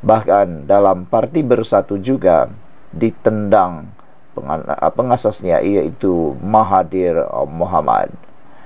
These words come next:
Dalam parti sendiri, Muhyiddin, peneraju usul jawatan presiden,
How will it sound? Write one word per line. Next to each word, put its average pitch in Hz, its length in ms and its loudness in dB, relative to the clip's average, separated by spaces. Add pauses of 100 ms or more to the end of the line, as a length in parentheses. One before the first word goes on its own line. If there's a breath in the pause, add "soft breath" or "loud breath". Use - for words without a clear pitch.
(340 loud breath)
Dalam 160 320 4
parti 147 320 0
sendiri, 87 560 -8 (640)
Muhyiddin, 107 720 0
peneraju 101 720 2
usul 101 560 0
jawatan 95 560 4
presiden, 123 720 -2